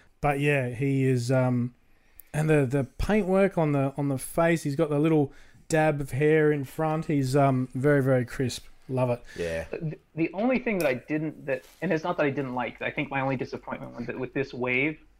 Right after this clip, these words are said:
Speaker 3: was that Wild Child was articulated so well.
Speaker 1: Yep.
Speaker 3: And it comes with a chain, and for him to not be included in the same line as the Sabretooth, I was like, "Huh."
Speaker 1: Yeah, yeah,
Speaker 3: I just,
Speaker 1: it's
Speaker 3: but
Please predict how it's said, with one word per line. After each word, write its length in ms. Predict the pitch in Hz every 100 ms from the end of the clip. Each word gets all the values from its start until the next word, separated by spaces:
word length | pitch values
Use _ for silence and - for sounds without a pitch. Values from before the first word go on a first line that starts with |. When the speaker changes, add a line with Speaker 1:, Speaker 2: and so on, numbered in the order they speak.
| _ _ _ _ 156
Speaker 3:
was 240 | 135 123
that 260 | 147 165 151
Wild 500 | 143 143 139 131 120
Child 460 | 139 120 120 120
was 460 | 113 123 120 117 -
articulated 840 | 139 135 - 143 147 131 123 117 113
so 360 | - - 135
well. 460 | 147 127 110 120 127 _ _ -
Speaker 1:
Yep. 140 | 127 123
Speaker 3:
And 140 | 123
it 100 | 131
comes 300 | - 147 143
with 140 | 151 156
a 40 |
chain, 560 | - - 135 110 104 117 _ - - - -
and 120 | 123
for 160 | - 147
him 140 | 143
to 100 | 139
not 360 | 127 123 131 135
be 120 | 139
included 580 | 131 127 - 139 135 131
in 80 | 127
the 80 | 123
same 400 | - 127 127 120
line 380 | 120 123 123 120
as 160 | 117
the 120 | - 123
Sabretooth, 760 | - 127 123 131 - 156 175 - _
I 60 | -
was 60 | 143 -
like, 260 | 175 - - -
"Huh." 60 | 269
Speaker 1:
Yeah, 840 | - 262 226 143 143 143 143 139 135 - -
yeah, 220 | 143 151
Speaker 3:
I 140 | 151 151
just, 120 | -
Speaker 1:
it's 240 | 175 - - -
Speaker 3:
but 180 | 214 196